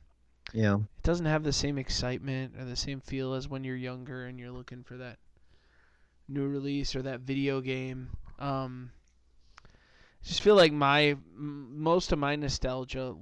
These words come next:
Speaker 2: lies within renting video games and actual V H S from the movie store.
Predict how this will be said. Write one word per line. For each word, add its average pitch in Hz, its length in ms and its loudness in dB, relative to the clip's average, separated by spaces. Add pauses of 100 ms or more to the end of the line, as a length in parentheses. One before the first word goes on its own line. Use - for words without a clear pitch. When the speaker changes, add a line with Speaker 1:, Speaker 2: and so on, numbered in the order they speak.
(160)
Speaker 2:
lies 135 480 -4
within 131 340 -4
renting 131 400 -6
video 131 300 -6
games 127 420 -8
and 123 100 -8
actual 120 400 -10
V 117 320 -10
H - 160 -10
S 120 280 -6
from 117 180 -14
the 113 80 -14
movie 120 320 -14
store. - 400 -10